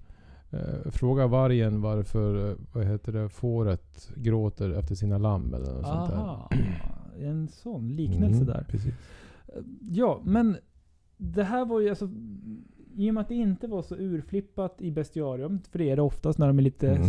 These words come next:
Speaker 2: svävar lite grann på målet. Eh, då kan vi anta att man hade haft god kontakt med får innan, och det, det är det. Sedan flera tusen år så har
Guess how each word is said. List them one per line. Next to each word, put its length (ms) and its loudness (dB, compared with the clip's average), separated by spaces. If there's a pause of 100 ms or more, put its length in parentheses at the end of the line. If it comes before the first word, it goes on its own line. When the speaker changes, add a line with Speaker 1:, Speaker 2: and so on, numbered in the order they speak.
(120)
Speaker 2:
svävar 500 4
lite 220 -4
grann 220 -4
på 100 -2
målet. 600 -6 (440)
Eh, 380 -8 (520)
då 140 -14
kan 140 -6
vi 60 0
anta 240 4
att 100 4
man 120 4
hade 140 4
haft 180 0
god 280 6
kontakt 320 6
med 140 -2
får 300 0
innan, 420 0
och 80 -2
det, 400 0
det 120 -8 (380)
är 160 -8
det. 200 -8
Sedan 440 -8
flera 260 -2
tusen 340 -8
år 240 -4
så 120 -4
har 400 8